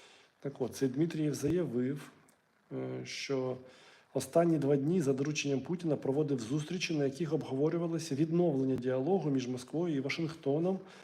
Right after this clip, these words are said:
Адміністрація Трампа чує позицію Росії і розуміє її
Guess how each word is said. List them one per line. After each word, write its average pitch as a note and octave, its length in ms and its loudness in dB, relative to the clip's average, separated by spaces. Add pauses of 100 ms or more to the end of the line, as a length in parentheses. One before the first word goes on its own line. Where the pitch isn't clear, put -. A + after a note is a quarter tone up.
(320)
Адміністрація D3 720 2
Трампа C#3 360 0
чує F3+ 380 6
позицію D3+ 500 2
Росії D#3+ 480 0
і D#3 60 4
розуміє C#3+ 580 2
її C#3 280 0